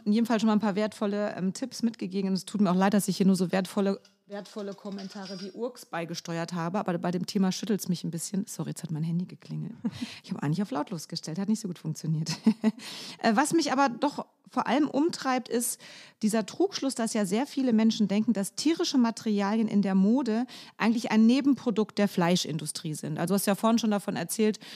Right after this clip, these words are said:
Speaker 1: systematisch werden Rinder von einem Land in ein anderes Land, äh, verschifft, um dort getötet werden zu kommen, mit dem erklärten Ziel, zu Modeprodukten zu werden. Woher kommt dieser Irrglaube,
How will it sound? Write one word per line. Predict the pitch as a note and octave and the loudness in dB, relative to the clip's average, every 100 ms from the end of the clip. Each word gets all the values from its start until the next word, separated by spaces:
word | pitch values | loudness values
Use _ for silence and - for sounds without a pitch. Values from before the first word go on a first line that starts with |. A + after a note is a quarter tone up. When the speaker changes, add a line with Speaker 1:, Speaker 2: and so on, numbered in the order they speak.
| - | -8
Speaker 1:
systematisch | - A#3 - G3 G3 G#3 G#3 - | 0 2 4 4 4 4 0 2
werden | F#3 F#3 | 2 2
Rinder | F3+ G#3+ G#3 | 4 4 4
von | F#3+ F3+ | 2 -2
einem | - E3+ G3+ | 0 2 2
Land | G3 F#3+ | 2 -2
in | F3+ | -2
ein | - | -4
anderes | F#3 G#3+ G3 F#3+ | -2 -2 -2 -2
Land, | F#3+ F#3 G3 - | 0 2 0 0
äh, | E3+ | -4
verschifft, | - F3 - B3 - | -2 0 4 2 2
um | F#3 | -2
dort | F#3+ - | -2 -2
getötet | E3+ A3+ G#3+ G3+ | -2 -2 -2 -2
werden | G3 G3 | 0 0
zu | - F#3+ | 0 -4
kommen, | - G3 | 0 0
mit | F3 | 0
dem | F#3 | -2
erklärten | D#3+ - F3+ F#3+ F3+ | -4 -4 -2 0 -2
Ziel, | - G3 G3+ - - - | 0 2 0 -2 -18 -6
zu | - | 2
Modeprodukten | F#3+ A3 A3+ - F#3+ F#3+ G3 | 4 4 0 -4 -6 -4 -6
zu | - F3 | -6 -6
werden. | F3+ F3 F#3 G#3+ A3+ - _ _ _ | -4 -2 0 -2 -2 -14 _ _ _
Woher | F#3 C#4+ E4+ | -4 -2 -2
kommt | - C#4+ B3+ | 0 0 0
dieser | A3 A3+ - | -2 -4 0
Irrglaube, | A#3 B3+ - _ - G3+ G3 B3 D4 A#3 A#3 A#3+ | 0 -2 -8 _ -2 2 2 0 0 0 0 -2